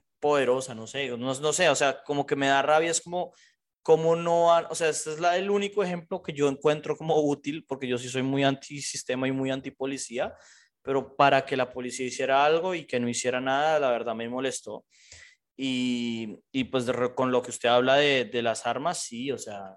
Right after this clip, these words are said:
pues, eh, yo, Estados Unidos es el único país que tiene más armas que personas, eh, y, y pues que no se logre hacer nada, desafortunadamente es algo que yo, pues ya vivo muy frustrado y entonces ya lo acepté, pero, pero esta parte de la policía es como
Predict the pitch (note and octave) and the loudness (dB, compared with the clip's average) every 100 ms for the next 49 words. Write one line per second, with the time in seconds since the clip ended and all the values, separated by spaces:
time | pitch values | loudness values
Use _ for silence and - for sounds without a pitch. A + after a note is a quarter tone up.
0 | - G#2+ A2+ G#2+ G#2+ A#2 A#2 A#2 - A#2+ | -16 -12 -10 -12 -6 -4 -4 -6 -4 -2
1 | - A#2 B2+ C3+ C3 B2 C3 B2+ C3 C#3 | 0 -2 0 -2 -2 -2 -2 -2 -4 0
2 | B2+ B2 A#2+ B2 B2 B2+ B2+ B2 - C3 | 0 0 -2 -2 0 2 2 2 0 0
3 | C3 B2 _ _ - C#3 C#3 B2 A#2 D3 | 0 -4 _ _ -12 -6 -4 -2 -2 -4
4 | B3 - _ _ _ _ _ _ _ - | -6 -12 _ _ _ _ _ _ _ -10
5 | A#2 A#2 A2+ B2+ B2 A#2 A#2 A2+ A2 - | -6 -6 -6 -8 -6 -6 -8 -8 -12 -14
6 | A#2+ A#2 A#2+ - A#2 A#2 A2+ A#2 A#2+ C3 | -14 -12 -10 -8 -6 -4 -4 -2 0 -2
7 | B2+ C#3 D3 D3 C#3+ D3 D3 D#3+ E3 E3 | -2 -4 0 0 0 -2 -4 -6 -8 -10
8 | - D#3 C#3 A#2+ B2 A#2+ C3 C#3 C#3 C#3+ | -10 -4 -2 -2 -4 -6 -4 0 0 0
9 | D3 C#3 C3 A#2 A2+ A2+ _ _ _ _ | -2 -2 0 0 0 -4 _ _ _ _
10 | _ C3 C3+ C#3 D3 D3+ E3 D#3 E3 D#3 | _ -2 2 2 4 2 2 0 0 0
11 | E3 D#3 D3 C#3+ D3 D3 D3 D3 D#3 - | 6 6 6 2 0 2 2 2 -2 -6
12 | A#2+ B2 - A2 G#2+ G2+ _ A#2+ A#2 A2+ | -6 -6 -6 -6 -6 -10 _ -2 0 -2
13 | B2 A#2+ B2 - C3+ C#3+ - C#3+ C3+ - | -4 -4 -4 -4 -4 -4 -4 -6 -6 -4
14 | A#2 - B2 B2+ B2 | -6 -6 -6 -6 -8